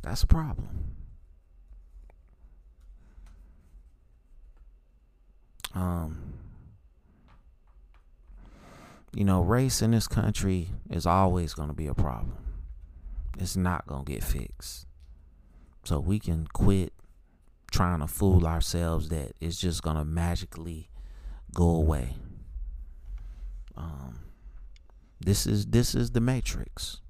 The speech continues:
The, the, the, the, the, the system was never set up to benefit black people, and it never will be. Just like the Matrix was never set up for humans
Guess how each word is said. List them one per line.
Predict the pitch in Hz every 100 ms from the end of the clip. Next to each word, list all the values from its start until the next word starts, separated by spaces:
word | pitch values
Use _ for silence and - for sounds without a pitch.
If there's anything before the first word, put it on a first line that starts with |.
| - - -
The, | 92 87
the, | 90 85 -
the, | 92 82 -
the, | 85 82 85
the, | 82 82 - - - - - - - -
the | 82
system | - 123 - 113 101
was | 92 104
never | 110 104 107
set | - 110
up | 117 110 -
to | 87
benefit | 95 110 98 - 92 85 - - -
black | 110 67
people, | - 76 - - - - - -
and | - 101
it | 101
never | 123 120
will | 117 156 131
be. | - - - - - - - - - - - -
Just | 110 -
like | 110 107
the | 98
Matrix | 98 120 131 107 107 -
was | 98 101 95
never | 101 110 113
set | - 110 104
up | 104 -
for | - 95 92 90 - - - -
humans | - 151 135 113 120 - -